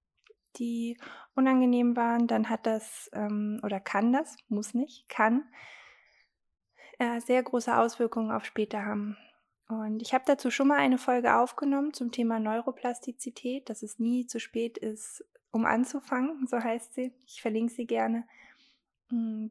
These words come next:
denn es geht darum, dass man immer weiter lernen kann und dass sich immer neue Zellen <laughs> verknüpfen können, ähm, und man immer das Potenzial hat, dass man andere Wege auch gehen kann.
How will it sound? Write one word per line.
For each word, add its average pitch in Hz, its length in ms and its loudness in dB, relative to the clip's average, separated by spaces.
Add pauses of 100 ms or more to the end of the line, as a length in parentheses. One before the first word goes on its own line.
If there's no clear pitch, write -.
denn 214 420 -6
es - 320 -18
geht 226 240 -4
darum, 226 340 2
dass 226 200 -2
man 226 180 0
immer 277 520 2
weiter 226 380 0
lernen 220 420 2
kann 208 260 -2
und 214 120 -2
dass 208 120 -4
sich - 200 -10
immer 285 260 2
neue 247 540 2 (220)
Zellen 247 520 0
<laughs> - 40 -14
verknüpfen 262 640 6
können, 254 640 0
ähm, 220 520 -4 (480)
und 226 440 0 (180)
man 214 220 -2
immer 254 300 4
das 240 180 0
Potenzial 220 680 0
hat, - 380 -8
dass 208 240 -6
man 208 300 -2
andere 220 420 2
Wege 208 340 2
auch 214 200 -2
gehen 208 280 2
kann. 208 380 -6